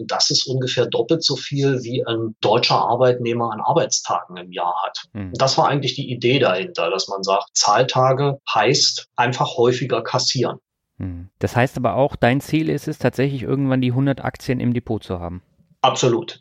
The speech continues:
Speaker 1: ja. Also das ist für mich, ich sag mal, das Tool fürs Risikomanagement, dass man sich wirklich auch breit aufstellt und dass man irgendwann sagt, klar,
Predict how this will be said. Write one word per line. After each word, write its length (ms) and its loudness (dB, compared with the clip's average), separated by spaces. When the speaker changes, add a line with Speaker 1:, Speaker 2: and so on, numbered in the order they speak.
Speaker 1:
ja. 320 -2
Also 240 0
das 160 0
ist 140 -4
für 100 2
mich, 240 -2
ich 80 -6
sag 140 0
mal, 100 2
das 320 0
Tool 340 0
fürs 320 -2
Risikomanagement, 1200 0
dass 140 -6
man 160 0
sich 160 -6
wirklich 300 0
auch 160 0
breit 400 0
aufstellt 800 4
und 100 -6
dass 160 -6
man 160 -2
irgendwann 500 0
sagt, 420 -2
klar, 380 0